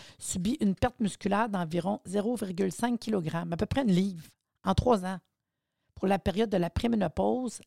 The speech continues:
à la postménopause. La perte est un peu plus marquée, puis se chiffre environ jusqu'à, euh, quasiment six livres et demi, là. Le côté osseux,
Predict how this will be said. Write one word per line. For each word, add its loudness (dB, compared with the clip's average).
à 0
la 2
postménopause. -6
La 0
perte 0
est -4
un 0
peu -4
plus -4
marquée, -6
puis -10
se -2
chiffre -4
environ -2
jusqu'à, -4
euh, -14
quasiment -2
six -6
livres -2
et 0
demi, -4
là. -12
Le 2
côté -2
osseux, 0